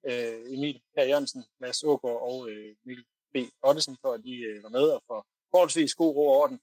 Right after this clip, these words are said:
Øhm, når du ikke lavede orden, Mikkel, så havde du trods alt blevet det,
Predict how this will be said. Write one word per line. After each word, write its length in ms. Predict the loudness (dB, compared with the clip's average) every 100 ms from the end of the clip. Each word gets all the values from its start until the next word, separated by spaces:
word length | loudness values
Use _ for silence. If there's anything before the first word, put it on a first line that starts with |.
| _
Øhm, 400 | -10 -10 -10 -16 -20 _ _ _ _ -10 -2
når 60 |
du 200 | 2 4
ikke 220 | 4 4
lavede 160 | 4 6
orden, 260 | 6 4 -2
Mikkel, 240 | -8 -6
så 220 | -4 -4 -2
havde 140 | -2
du 40 |
trods 240 | 0 0 0
alt 120 | -4
blevet 180 | -4
det, 100 | -4